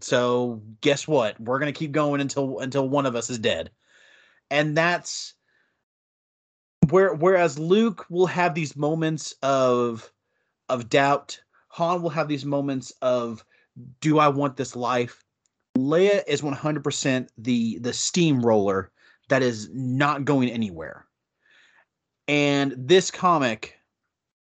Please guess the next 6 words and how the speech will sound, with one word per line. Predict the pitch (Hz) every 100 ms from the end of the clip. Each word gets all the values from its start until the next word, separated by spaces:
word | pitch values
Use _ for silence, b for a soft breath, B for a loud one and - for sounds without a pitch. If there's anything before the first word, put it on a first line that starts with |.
| _ _
and | 139 143
the | 131
subsequent | - 160 143 139 113
comics | 113 107 101 - - - _ _ -
nails | 117 120 123 123 123 107 92 -
that | 82 -